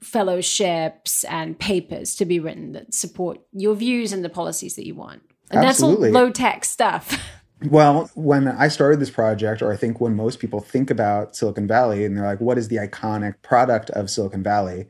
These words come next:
Speaker 2: Maybe they think the personal computer, maybe they think the silicon transistor. But when I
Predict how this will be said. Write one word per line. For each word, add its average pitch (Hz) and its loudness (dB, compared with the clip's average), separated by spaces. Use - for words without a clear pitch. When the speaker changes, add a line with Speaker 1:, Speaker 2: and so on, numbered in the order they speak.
Speaker 2:
Maybe 117 2
they 117 2
think 113 -2
the - -6
personal 127 -2
computer, 147 6
maybe 113 0
they 113 0
think 120 -2
the 110 -4
silicon 110 0
transistor. 131 0
But 123 6
when 123 2
I 151 4